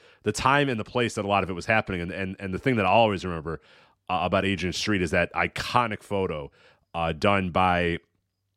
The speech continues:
some British publication. I, I, I don't know the one off the top of my head, but, uh, it's a black and white photo. Uh, it's Adrian Street with long hair, straightened, and, and stickers all over his face and makeup on. And then his father,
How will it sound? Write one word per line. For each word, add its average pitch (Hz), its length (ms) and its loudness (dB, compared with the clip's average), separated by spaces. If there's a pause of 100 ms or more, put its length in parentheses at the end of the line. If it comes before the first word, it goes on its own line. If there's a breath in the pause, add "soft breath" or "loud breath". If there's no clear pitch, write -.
(360)
some 202 220 2
British 135 260 -2
publication. 87 480 -4
I, 90 100 -2
I, 98 260 -2
I - 20 2
don't 98 180 2
know 90 80 -2
the 85 80 -2
one 82 200 0
off 76 120 -4
the - 60 -20
top 82 160 0
of 80 40 -12
my 76 100 -6
head, 85 220 0
but, 85 180 -2 (300 loud breath)
uh, 80 140 0
it's - 120 -6
a - 20 -6
black 123 260 2
and 139 80 -2
white 120 120 -2
photo. 98 420 2 (340 soft breath)
Uh, 85 180 -2
it's - 180 -6
Adrian 143 360 4
Street 120 600 0
with 92 540 0 (140)
long 139 460 4
hair, 120 420 -2
straightened, 131 720 0
and, 95 220 0
and 90 340 -2 (240 soft breath)
stickers - 640 0
all 135 160 4
over 131 200 0
his 127 160 -2
face 120 640 2
and 101 160 -2
makeup 127 380 4
on. 123 320 2 (340 soft breath)
And 120 140 2
then 117 100 6
his 117 160 2
father, 131 640 2